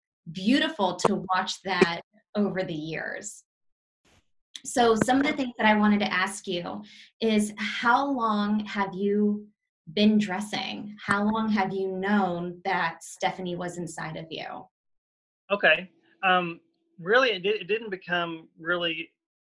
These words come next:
Speaker 2: a major part until after my wife died in two thousand seven.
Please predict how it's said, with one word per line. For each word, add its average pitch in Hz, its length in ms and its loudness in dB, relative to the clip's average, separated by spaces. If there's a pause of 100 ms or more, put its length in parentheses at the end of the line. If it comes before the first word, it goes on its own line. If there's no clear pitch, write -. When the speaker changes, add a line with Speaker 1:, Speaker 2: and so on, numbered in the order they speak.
(640)
Speaker 2:
a 165 100 -6
major 175 360 -2
part 143 400 -2
until 151 320 -6
after 143 240 -2
my 135 100 -6
wife 135 300 -4
died 160 340 -6 (360)
in 139 80 -12
two 151 100 -10
thousand 143 320 -2
seven. 139 480 -4